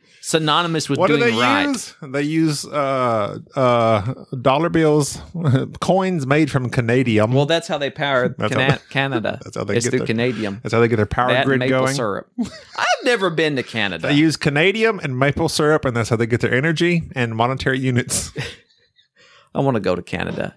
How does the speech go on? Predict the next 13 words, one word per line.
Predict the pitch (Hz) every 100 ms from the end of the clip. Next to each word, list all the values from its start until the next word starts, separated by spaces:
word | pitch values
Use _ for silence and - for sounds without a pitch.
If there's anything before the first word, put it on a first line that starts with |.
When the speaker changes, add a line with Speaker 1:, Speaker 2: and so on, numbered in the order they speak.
| _
Speaker 1:
It | 147 139
seems | 175 185 156
like | 139
a | 120
very | 113 123 127
nice | 117 107
place | - 120 107
Speaker 2:
I've | 139 139
Speaker 1:
because | 160
Speaker 2:
been | 147 135
to |
Speaker 1:
every | 95 135
Speaker 2:
the | 143 135 127 117 104 -